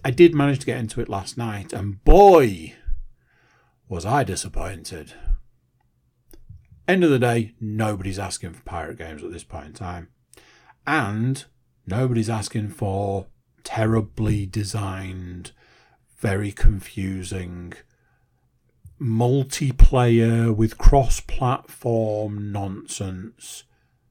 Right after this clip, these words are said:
pirate games. Um, the person who hooked me up with the code sent me a news article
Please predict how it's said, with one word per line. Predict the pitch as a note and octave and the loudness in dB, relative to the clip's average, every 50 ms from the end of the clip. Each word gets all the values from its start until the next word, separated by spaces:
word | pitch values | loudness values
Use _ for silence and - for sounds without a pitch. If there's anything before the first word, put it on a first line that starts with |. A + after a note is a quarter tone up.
| _ _ _ _ | _ _ _ _
pirate | - - G2+ E2+ D2+ C2 - | -12 -8 -6 -6 -6 -6 -8
games. | - C#2+ D#2 D#2 D#2 - - - _ _ - - _ _ _ _ _ _ - - - _ _ _ _ _ - | -12 -14 -14 -14 -16 -20 -20 -20 _ _ -20 -20 _ _ _ _ _ _ -20 -20 -20 _ _ _ _ _ -8
Um, | A2 F#2 F#2 F#2+ F#2 F#2 F#2 F#2 E2+ F2 F#2+ - _ _ - - - _ _ - | -8 -6 -6 -8 -8 -10 -10 -12 -12 -14 -16 -18 _ _ -20 -20 -20 _ _ -8
the | G#2 G2+ G#2 G2 F#2+ | -6 -6 -4 -6 -4
person | - - D3+ F#3 E3+ C#3+ F3 | 2 6 8 8 8 8 4
who | F#3 F3 E3+ D#3+ | 2 2 2 2
hooked | B2 - F#3+ E3+ - - - - | 6 8 8 8 8 8 10 10
me | - D3+ D#3+ | 10 10 10
up | D#3 - C#3 | 4 2 0
with | C#3+ C3+ A#2+ | 0 0 0
the | A#2+ | -4
code | - - - - G3 C4 C#4 F3 F#2+ F2 A2 D3 D#3 D3+ - _ _ - _ - - - | -8 -8 -2 2 4 4 4 2 -4 -4 -6 -6 -6 -8 -14 _ _ -20 _ -20 -20 -16
sent | - - - F3 E3+ | -8 -4 -2 -2 0
me | D#3+ C#3+ | 0 0
a | C#3 | 0
news | C3+ D#3 F#3 F#3+ F3 D3+ | 0 0 0 0 0 0
article | A#2+ G2+ G2+ A2+ - - A#2+ G#2 G2 - | -2 -2 -4 -10 -8 -6 -6 -6 -6 -10